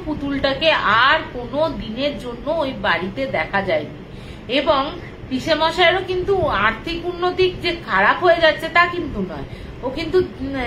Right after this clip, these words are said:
সেরকমই আছে, যেমন প্রতিপত্তিশালী ছিলেন উনি কিন্তু সেরকমই আছে, এখনো অবধি আছেন, কিন্তু ওই চোরের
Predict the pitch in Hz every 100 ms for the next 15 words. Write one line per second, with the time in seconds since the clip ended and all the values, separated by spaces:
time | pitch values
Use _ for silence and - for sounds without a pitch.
0 | 226 285 294 311 359 359 359 233 196 233
1 | 233 247 269 262 269 262 - 277 269 294
2 | 277 254 262 - 269 269 262 254 254 277
3 | 277 302 277 269 262 247 196 170 143 196
4 | 196 202 294 302 294 214 254 233 185 -
5 | 254 - - - - - 294 320 339 480
6 | 554 - - - 240 233 240 214 202 269
7 | 262 285